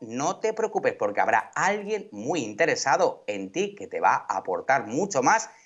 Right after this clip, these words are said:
de lo que te imaginas. Número de la suerte para vosotros es el número treinta y seis. Seguimos contigo, Géminis.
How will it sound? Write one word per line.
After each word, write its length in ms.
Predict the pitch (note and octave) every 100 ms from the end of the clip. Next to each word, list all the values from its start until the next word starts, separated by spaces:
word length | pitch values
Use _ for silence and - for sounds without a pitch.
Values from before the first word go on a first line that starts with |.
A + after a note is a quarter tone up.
| _ -
de 180 | E2+
lo 140 | E2 E2+
que 120 | A#2+
te 80 | C#3
imaginas. 580 | D3+ D3+ D#3+ C#3+ B2 - - -
Número 520 | D3+ A3+ B3 F#3 C#3+ A2+
de 160 | E3+
la 100 | F#3+
suerte 520 | D3 E3+ E3 E3 E3+
para 260 | E3 G#2 B2
vosotros 640 | D#3+ C#3 D3+ E3 G3+ G3 -
es 220 | C#3+ C3+
el 180 | - F#2
número 300 | A2 G3+ A3
treinta 400 | - D#3 A#2 G2+
y 60 | F#3+
seis. 420 | F#3 G3+ - -
Seguimos 440 | A3 A3+ B3 B3
contigo, 540 | B3 A#3+ A#3 B3+ C4 A#3+
Géminis. 720 | - - C#4+ A#3+ A3 F3